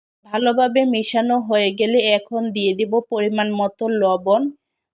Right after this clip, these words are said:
দিয়ে দেব সামান্য পরিমাণে হলুদ গুঁড়া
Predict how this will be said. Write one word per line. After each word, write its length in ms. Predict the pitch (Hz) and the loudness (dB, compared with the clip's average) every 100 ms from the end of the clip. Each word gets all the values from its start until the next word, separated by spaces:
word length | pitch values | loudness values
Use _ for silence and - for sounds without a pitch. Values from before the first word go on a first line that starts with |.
| - | -6
দিয়ে 200 | 240 247 | -4 -2
দেব 160 | 240 247 | 0 0
সামান্য 460 | 254 233 214 214 233 233 | 0 0 2 0 0 -2
পরিমাণে 400 | 247 240 240 240 233 | -2 -2 0 -2 -2
হলুদ 360 | 220 208 196 196 | -2 0 -2 -2
গুঁড়া 280 | 208 202 | -6 -4